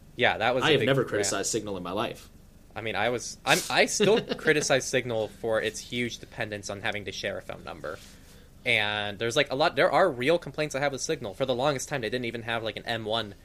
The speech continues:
Speaker 1: client for MacBook devices, which is, like, ridiculous. It's just there's a lot of good stuff to talk about Signal.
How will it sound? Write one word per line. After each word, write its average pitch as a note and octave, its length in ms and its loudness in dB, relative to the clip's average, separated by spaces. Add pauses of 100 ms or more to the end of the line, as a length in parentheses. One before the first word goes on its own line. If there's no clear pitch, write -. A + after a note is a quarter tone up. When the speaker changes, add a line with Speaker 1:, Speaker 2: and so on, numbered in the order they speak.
(280)
Speaker 1:
client G#2+ 560 -2 (680)
for A2 260 0
MacBook A#2+ 380 2
devices, G2 460 -6
which G2+ 140 -10
is, G2+ 120 -10
like, G2+ 160 -8
ridiculous. - 680 -2
It's - 120 -12
just - 140 -8
there's D#3 160 0
a D#3 60 0
lot E3+ 120 -4
of C#3+ 100 -8
good C#3+ 180 0
stuff B2+ 240 -2
to - 100 -20
talk - 260 -14
about - 240 -12
Signal. - 420 -18